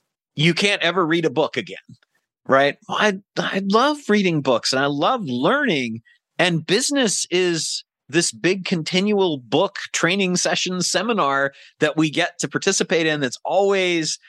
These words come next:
raising our level. And, um, so, like, I think that not having to is really awesome. And then that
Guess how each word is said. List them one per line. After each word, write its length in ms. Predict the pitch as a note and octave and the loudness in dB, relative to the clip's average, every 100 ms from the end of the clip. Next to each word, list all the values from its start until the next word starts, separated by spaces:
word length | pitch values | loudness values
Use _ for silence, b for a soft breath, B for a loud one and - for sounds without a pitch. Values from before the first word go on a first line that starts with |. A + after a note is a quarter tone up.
| b _ | b _
raising 460 | C3+ F3 F3+ E3+ D3+ | 0 2 0 -2 0
our 180 | D3 | 0
level. 520 | C3+ D#3 E3 C3+ A#2 A2+ | 0 0 0 0 -2 -4
And, 420 | C#3 C3 C3 B2+ B2 | -2 0 -2 -6 -4
um, 420 | C3+ B2 A2 G#2+ b b b | -2 -2 -4 -8 b b b
so, 520 | - - D#3 C#3+ C3 A#2+ | -2 2 2 2 0 0
like, 240 | C#3+ A#2+ _ _ _ _ _ | -2 -2 _ _ _ _ _
I 100 | D3+ | 0
think 280 | D#3 G#3 G3 | 2 0 2
that 280 | F3 D#3 C#3 | 0 0 0
not 280 | C#3+ D#3+ D#3 | 0 0 -2
having 460 | - F3 F3 E3 C#3+ | -4 -2 0 -2 0
to 200 | C#3 B2 | 0 0
is 200 | G#2+ G#2 | -2 -4
really 460 | C3 C3 A#2+ G#2+ G#2 b b _ _ | -2 0 0 -4 -8 b b _ _
awesome. 460 | G#2+ G#2 G2 A#2+ - b b _ | 2 2 -2 -8 -16 b b _
And 220 | B2 C3+ | 0 2
then 460 | C3+ D3 C#3 C3 A#2+ _ | 2 2 0 -2 -4 _
that 260 | B2 C#3 | -2 0